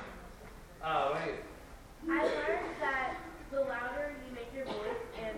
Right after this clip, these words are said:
Speaker 2: the more expression you show, the better the story.
Speaker 1: All right, good. She said she learned the louder the, you don't have to scream, the more she projects, where she can be heard, and she uses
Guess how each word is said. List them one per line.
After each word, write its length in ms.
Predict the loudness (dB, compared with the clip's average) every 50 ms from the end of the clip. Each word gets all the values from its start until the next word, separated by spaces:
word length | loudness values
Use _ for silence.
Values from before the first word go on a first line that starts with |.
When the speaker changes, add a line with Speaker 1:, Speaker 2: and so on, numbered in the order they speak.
| -4
Speaker 2:
the 40 | -6 -4
more 120 | -4 -4
expression 540 | -4 -4 -6 -6 -6 -6 -6 -6 -8 -8 -10 -8 -8 -8
you 60 | -10 -10 -8 -8
show, 260 | -6 -4 -2 -2 -2 -2 -4 -6 -12 -12 -12 -14 -14 -12 -14 -12 -8 -6
the 120 | -6 -4
better 380 | -2 0 0 0 0 -2 -2 -4
the 240 | -6 -8 -8 -8 -6
story. 200 | -4 -2 -2 -2 -4 -8 -12 -14 -16 -16 -16 -16 -16 -16 -16 -10 -4 0
Speaker 1:
All 100 | 2 4
right, 340 | 6 8 8 8 6 4 2 -2 -4 -8 -8 -2 0
good. 280 | 4 4 4 4 4 2 -2 -4 -8 -6
She 120 | -6 0 4
said 180 | 4 4 6 4
she 120 | 2 4
learned 320 | 6 8 10 10 10 10 8
the 120 | 6 6
louder 480 | 8 8 10 10 10 10 10 8 6 4 2 0 -4 -6 -6 -6
the, 100 | -6 -4
you 100 | -2 0
don't 100 | 2 4
have 180 | 4 4 6 4
to 80 | 2 2 0 -4 -6 -6
scream, 440 | -2 2 2 4 4 4 4 2 -2 -4 -8 -10 -12 -14 -14 -10 -2 0
the 140 | 2 4
more 240 | 8 10 10 10 10 8
she 60 | 6 4
projects, 580 | 0 0 0 2 4 8 8 10 10 8 8 6 6
where 200 | 8 8 8 6 2 0 0
she 100 | -2 -2
can 160 | 0 -2 -2
be 120 | -2 -2
heard, 580 | -2 -2 2 6 8 8 8 8 6 4 0 -2 -6 -8 -12 -12 -10 -4 -2
and 140 | 0 0 0 0
she 240 | -2 -2 -2 -2 0
uses 260 | 0 2 2 0 0